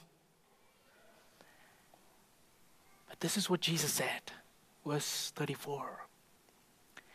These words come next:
And he said to her, "Daughter, your faith has made you well. Go in peace.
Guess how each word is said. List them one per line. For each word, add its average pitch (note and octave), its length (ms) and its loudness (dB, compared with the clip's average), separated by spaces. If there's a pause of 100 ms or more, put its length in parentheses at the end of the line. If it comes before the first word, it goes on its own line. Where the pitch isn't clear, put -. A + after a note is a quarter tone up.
(160)
And C3 100 -4
he F3+ 140 4
said - 380 8
to D#3 100 8
her, A#2 420 2 (1600)
"Daughter, E3+ 720 12 (1200)
your F#3+ 140 12
faith A#3+ 640 10 (200)
has - 300 6
made F3+ 320 8
you F3+ 120 10
well. - 440 0 (1000)
Go A#3+ 420 12
in G#3 180 10
peace. - 800 6